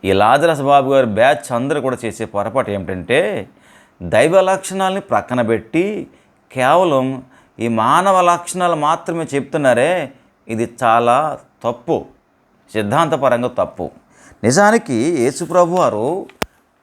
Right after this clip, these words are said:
ఆ, ఈయన చెప్పింది తప్పేం అంటలేదు. ఏమంటదంటే చాలాసార్లు, ఆ, తండ్రి మూలంగా జన్మించాడు యోహాను, ఆధార్, తండ్రి మీద ఆధారపడ్డాడు, తండ్రి పంపించాడు, తండ్రి అధికార కిందే ఉన్నాడు,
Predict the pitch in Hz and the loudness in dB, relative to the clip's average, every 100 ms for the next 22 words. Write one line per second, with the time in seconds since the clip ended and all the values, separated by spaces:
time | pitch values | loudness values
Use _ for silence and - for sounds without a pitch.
0 | _ - 110 - - 131 117 110 170 190 | _ -2 0 0 -2 -2 0 -2 -2 -2
1 | 185 101 101 196 165 165 190 131 82 - | 0 -2 0 2 2 0 -2 -2 -4 -12
2 | _ - 135 165 160 151 127 117 127 123 | _ -4 0 0 0 2 0 0 2 2
3 | 131 135 135 220 190 107 _ _ _ _ | 4 2 2 0 -2 -6 _ _ _ _
4 | _ - 98 98 92 87 82 - 117 143 | _ -2 0 2 2 0 -2 -2 0 0
5 | 156 156 156 170 123 117 120 117 117 113 | 2 2 2 0 0 0 -2 0 2 2
6 | 101 92 107 104 113 - _ _ _ 90 | 2 2 0 0 -4 -10 _ _ _ 2
7 | 110 143 - 123 131 151 160 131 131 127 | 4 2 2 2 2 2 4 4 2 2
8 | 120 107 110 107 107 110 - _ 90 104 | 0 2 0 0 -4 -8 -14 _ -8 0
9 | 160 180 139 131 127 - 110 101 104 110 | 0 4 4 2 -2 0 0 0 -4 -8
10 | - _ _ - 123 151 117 131 151 160 | -16 _ _ -2 2 4 4 4 2 2
11 | 156 160 165 143 117 107 104 107 | 2 -2 0 0 0 0 0 -4